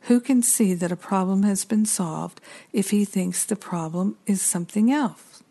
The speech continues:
Even if he is given the answer, he cannot see its relevance. So that's the situation we're all in. So this is a wonderful affirmation. Let me recognize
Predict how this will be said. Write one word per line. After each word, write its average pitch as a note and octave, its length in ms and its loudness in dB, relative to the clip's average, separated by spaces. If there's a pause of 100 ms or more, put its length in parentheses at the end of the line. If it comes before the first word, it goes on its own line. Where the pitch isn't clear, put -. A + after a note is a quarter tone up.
(640)
Even G#3 280 4
if G3 160 0
he G3 120 4
is F#3+ 140 0
given F#3+ 320 2
the F3+ 220 -2
answer, F#3 440 -2 (240)
he G3+ 160 -6
cannot G#3 560 0
see F3 500 -2
its F#3 300 -6
relevance. F3 640 -6 (1300)
So A3 460 4 (800)
that's A3+ 460 2 (180)
the G#3 100 0
situation F#3 720 0
we're F3+ 280 0
all F#3 380 0
in. E3+ 360 -2 (400)
So G#3+ 500 4 (260)
this B3+ 240 2
is C#4 140 2
a G#3 60 6
wonderful F#3+ 520 2
affirmation. F3 880 -2
Let G3 160 -2
me F#3+ 160 2
recognize F#3+ 800 -2